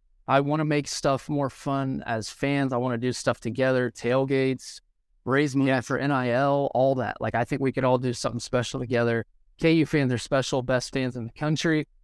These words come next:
Speaker 1: And I think you guys are one of the major reasons the best player to ever touch the portal picked Kansas today. So salute to you guys. Thanks for listening. Vern, thanks for coming on.
Speaker 2: Thanks for having me. Keep going.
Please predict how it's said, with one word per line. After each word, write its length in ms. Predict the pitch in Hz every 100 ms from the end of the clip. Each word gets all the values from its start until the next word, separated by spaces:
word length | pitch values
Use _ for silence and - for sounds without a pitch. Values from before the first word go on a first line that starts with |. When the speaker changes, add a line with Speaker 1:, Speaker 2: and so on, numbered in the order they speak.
| _ -
Speaker 1:
And 80 | 127
I 80 |
think 240 | 123 151 131
you 80 | 147
guys 400 | 139 131 123 -
are 480 | 120 120 120 117 117 -
one 120 | 131
of 60 |
the 60 | 127
major 300 | 131 135 135
reasons 580 | 143 139 139 131 - -
the 80 | 135
best 300 | 135 131 -
player 260 | 151 139
to 80 | 127
ever 220 | 127 127
touch 280 | 117 123 -
the 100 | -
portal 340 | - 139 123 113
picked 340 | 127 120 _
Kansas 440 | 131 120 113 104
today. 280 | - 113 110
So 460 | - - 127 110 104 _ _ _
salute 380 | - - 123 147
to 120 | - 139
you 140 | 139
guys. 500 | 135 123 120 120 - - _ _ -
Thanks 220 | 135 -
for 160 | 120
listening. 560 | 120 156 - 156 139 135 -
Vern, 320 | 131 135 135
thanks 240 | 139 127
for 120 | -
coming 300 | 117 131 127
on. 360 | 123 123 123 117 - _ _ _ _ _ _
Speaker 2:
Thanks 200 | 147 139
for 100 | 147
having 300 | 113 120 110
me. 160 | 101 - -
Keep 180 | 180 180
going. 400 | 160 170 151 95